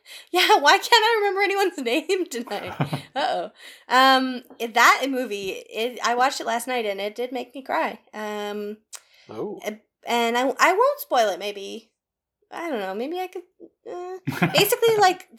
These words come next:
Speaker 1: <laughs> I can't decide. But they're, they're, like, best friends, um, and they kinda stay best friends as they're getting divorced. And then, um, he gets another girl pregnant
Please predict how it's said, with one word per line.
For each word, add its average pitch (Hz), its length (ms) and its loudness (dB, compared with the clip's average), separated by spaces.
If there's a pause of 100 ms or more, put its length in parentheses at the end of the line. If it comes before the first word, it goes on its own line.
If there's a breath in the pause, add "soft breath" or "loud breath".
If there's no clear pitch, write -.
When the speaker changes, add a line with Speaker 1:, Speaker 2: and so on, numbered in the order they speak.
(340)
Speaker 1:
<laughs> 311 500 -2
I 285 220 4
can't 226 220 0
decide. 196 340 -2 (380 loud breath)
But - 240 -8
they're, 330 720 2
they're, 320 260 4
like, 359 260 0
best 269 340 2
friends, 247 920 -2 (480 soft breath)
um, 220 720 0
and 240 180 -6
they 240 140 2
kinda 262 260 2
stay 214 400 0
best 254 300 2
friends 254 480 0
as 202 240 0
they're 226 140 -2
getting 226 260 -2
divorced. 214 840 -2 (400 soft breath)
And 220 180 -6
then, 208 520 -2
um, 180 580 -10 (340)
he 269 160 -8
gets 269 200 0
another 214 240 -2
girl 180 180 -4
pregnant 349 800 -4